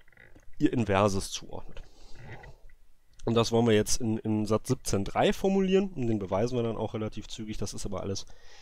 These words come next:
nichts Dramatisches. Und zwar folgendermaßen. Also diese Gruppe der invertierbaren Elemente G von X ist eine offene Menge in X selbst.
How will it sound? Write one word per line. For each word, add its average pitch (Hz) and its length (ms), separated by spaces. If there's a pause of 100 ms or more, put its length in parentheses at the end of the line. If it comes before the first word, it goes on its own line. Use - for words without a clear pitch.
(200)
nichts 104 260
Dramatisches. 90 680
Und 107 160
zwar 104 200
folgendermaßen. 98 800 (960)
Also 113 200
diese 143 220
Gruppe 165 360
der 180 120
invertierbaren 139 600
Elemente 104 460
G 117 260
von 175 240
X 180 200
ist 117 100
eine 101 180 (160)
offene 170 360
Menge 123 360
in 117 260
X - 300
selbst. - 460